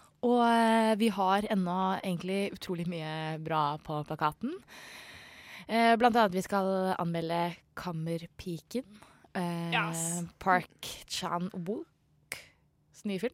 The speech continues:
Speaker 1: <laughs> Og, eh, vi skal også innrømme en liten hemmelighet, eh, fra oss her. Men nå så skal vi over på den nyeste spalten vår, eh,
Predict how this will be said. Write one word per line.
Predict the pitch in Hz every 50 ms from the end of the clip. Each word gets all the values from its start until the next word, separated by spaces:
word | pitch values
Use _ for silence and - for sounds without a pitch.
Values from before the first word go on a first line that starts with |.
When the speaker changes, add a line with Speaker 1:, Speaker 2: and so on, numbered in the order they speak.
| _ _
Speaker 1:
<laughs> | - 202 202 - - - 240 180 185 220 165 - 240 302 320 339 339 320 302 285 240 - -
Og, | 233 202 214 208 190
eh, | 190 190 190 190 180
vi | 170
skal | 160 - - - 165 160 160 160 160 160 165
også | - 156 147 - - - - - - 220 277 320 311 285
innrømme | 190 175 156 160 156 151 156 160
en | 160 160 156
liten | 156 151 - 165 139
hemmelighet, | 151 156 151 143 143 139 143 147 _ _ -
eh, | 147 147 151 147 147
fra | - - 151 151
oss | 151 - -
her. | 139 - 147 - - - - - - - - - - - - - - - - - 113 - - 120
Men | 170 175 185 185 220 285 320 208 185 170 151 - - - - - -
nå | 180 180 175 185 202 262 269 196 156 -
så | - 214
skal | - - 190 175
vi | 175 175
over | 170 160 170
på | - - 180
den | 175 202 240
nyeste | 320 269 175 151 - 190
spalten | - - 196 180 165 - - 170
vår, | 175 220 339 - - -
eh, | - 202 202 202 202 202 202 202 202 202 196 196